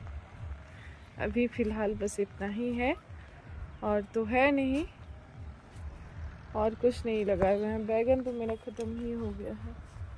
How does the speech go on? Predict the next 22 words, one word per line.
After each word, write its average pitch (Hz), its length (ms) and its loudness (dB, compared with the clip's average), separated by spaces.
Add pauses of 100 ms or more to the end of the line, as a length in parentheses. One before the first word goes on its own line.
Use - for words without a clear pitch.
(920)
चल 247 260 2
रहा 226 140 -2
है 226 120 -2
बस। - 560 -6 (1900)
मिर्ची 247 560 2
जो 262 180 2 (100)
था 320 280 10
इसे 277 280 2
चूहा 269 440 4
काट 202 300 4 (120)
दिया, 202 260 -2 (520)
ये 240 120 -2
मिर्ची 240 380 2
जो 269 180 6
फरने 262 420 8
वाला 269 260 6
था 294 200 2
इसे 269 240 2
चूहा 269 280 4 (1120)
काट 220 240 6
दिया 202 300 2
है। 226 260 -2